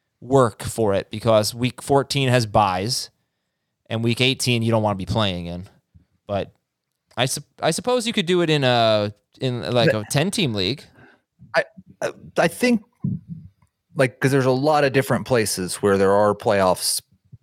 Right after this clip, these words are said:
Speaker 2: with buys. And I just, like, I know why that bothers people, but it's not surprising anyone. If you're in one of those leagues,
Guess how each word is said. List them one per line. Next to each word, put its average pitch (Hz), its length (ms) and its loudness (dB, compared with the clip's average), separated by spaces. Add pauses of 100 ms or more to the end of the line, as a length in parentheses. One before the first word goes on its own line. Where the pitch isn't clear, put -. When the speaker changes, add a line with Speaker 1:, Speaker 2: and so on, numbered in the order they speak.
(120)
Speaker 2:
with 107 260 0
buys. 69 580 -2 (1200)
And 127 340 0
I 143 140 0
just, 147 300 2
like, 131 160 -2
I 139 100 0
know 165 220 0
why 131 220 0
that 107 180 -2
bothers 104 340 0
people, 143 520 -4 (240)
but 147 100 2
it's 147 200 -4
not 185 200 0
surprising 92 680 -4
anyone. - 400 -12 (1120)
If 143 160 0
you're 160 160 0
in 190 200 2
one 123 180 2
of 101 140 -2
those 98 260 0
leagues, 90 600 -4